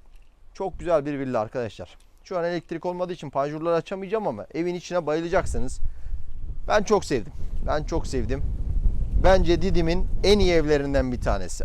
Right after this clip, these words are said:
Alıp oturmak istiyorum diyorsanız bu evde oturursunuz. Bu evde oturursunuz. Huzurla da oturursunuz.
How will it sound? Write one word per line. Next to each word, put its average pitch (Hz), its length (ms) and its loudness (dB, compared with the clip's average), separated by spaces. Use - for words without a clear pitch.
Alıp 170 280 2
oturmak 175 420 2
istiyorum 151 440 0
diyorsanız 156 420 2
bu 185 100 2
evde 139 180 4
oturursunuz. 117 640 -6
Bu 175 80 -8
evde 131 200 -6
oturursunuz. 139 560 -8
Huzurla 175 400 2
da 139 40 -4
oturursunuz. 92 640 -12